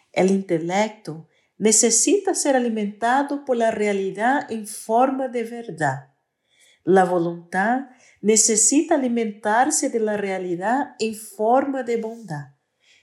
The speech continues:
Y las pasiones o deseos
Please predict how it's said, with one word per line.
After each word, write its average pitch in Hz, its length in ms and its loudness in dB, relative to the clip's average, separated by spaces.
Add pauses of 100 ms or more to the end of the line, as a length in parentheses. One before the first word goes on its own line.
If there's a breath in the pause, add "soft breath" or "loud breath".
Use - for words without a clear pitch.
Y - 100 2
las 202 240 6
pasiones 208 800 2
o 190 80 -6
deseos 180 840 0